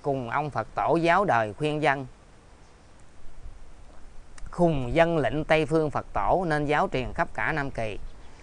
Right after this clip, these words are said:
Hay hoặc giả là Quan Âm Nam Hải Phổ Đà, cùng thầy ra lệnh nên ta giáo truyền.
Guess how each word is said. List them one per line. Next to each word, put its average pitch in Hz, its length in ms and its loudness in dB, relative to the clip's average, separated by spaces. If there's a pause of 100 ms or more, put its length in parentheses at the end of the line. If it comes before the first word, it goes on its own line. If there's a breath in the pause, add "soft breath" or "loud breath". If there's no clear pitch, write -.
(160 loud breath)
Hay 143 100 -2
hoặc 131 240 2
giả 127 220 6
là 135 220 6
Quan 160 400 8
Âm 165 280 6
Nam 165 220 6
Hải 135 240 4
Phổ 131 200 2
Đà, 120 300 4 (200)
cùng 143 340 0
thầy 120 300 0
ra 143 180 4
lệnh 120 240 -2
nên 139 160 -4
ta 135 140 2
giáo 139 300 0
truyền. 110 180 -4